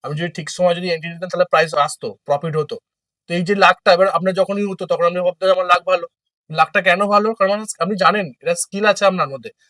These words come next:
আপনি বুঝেছেন যে এখানে বাই করা যায়, এটা বাইং পয়েন্ট। এটা আপনার জানার পরে কিন্তু এসছে। দেখা যাচ্ছে জানতে গেলে কি করতে হবে? আপনাকে টেকনিক্যাল অ্যানালিসিস করতে হবে। সেটা আপনাকে জানতে গেলে কি করতে হবে? ফান্ডামেন্টাল অ্যানালিসিস করতে হবে, রিস্ক ম্যানেজমেন্ট করতে হবে, তবেই তো আপনি সেটা জানবেন, তবেই তো আপনার ভাগ্য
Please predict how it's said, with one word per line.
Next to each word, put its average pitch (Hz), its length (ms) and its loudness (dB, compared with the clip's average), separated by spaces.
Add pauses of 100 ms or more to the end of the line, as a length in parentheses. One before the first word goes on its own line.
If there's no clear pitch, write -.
(160)
আপনি 180 120 -2 (140)
বুঝেছেন 190 380 0
যে 180 100 -2
এখানে 190 240 -2
বাই 156 180 6
করা 160 200 2
যায়, 113 140 -6 (340)
এটা 160 200 -4
বাইং 175 180 4 (100)
পয়েন্ট। - 200 -4 (720)
এটা 147 140 4
আপনার 220 200 4
জানার 202 240 4
পরে 226 180 8
কিন্তু 226 200 2
এসছে। 220 180 -4
দেখা 175 120 2
যাচ্ছে 175 160 -6 (200)
জানতে 170 220 -2
গেলে 190 180 -12
কি 196 120 -8
করতে 190 160 -10
হবে? 208 140 -2
আপনাকে 180 240 -2
টেকনিক্যাল 135 320 -6
অ্যানালিসিস 147 380 -10
করতে 147 160 -18
হবে। 143 140 -14
সেটা 156 140 -2
আপনাকে 160 220 -4
জানতে 160 180 -8
গেলে 165 160 -10
কি 170 100 -12
করতে - 140 -10
হবে? 180 180 -6
ফান্ডামেন্টাল 135 420 -6
অ্যানালিসিস 151 420 -10
করতে 143 220 -12
হবে, 135 140 -6 (380)
রিস্ক 165 240 -8
ম্যানেজমেন্ট 165 360 -4
করতে 156 160 -12
হবে, 147 140 -12
তবেই 202 180 0
তো - 60 2
আপনি 240 160 2
সেটা 220 160 0
জানবেন, 156 220 -2 (420)
তবেই 180 140 2
তো 220 80 4
আপনার 226 180 4
ভাগ্য 202 140 4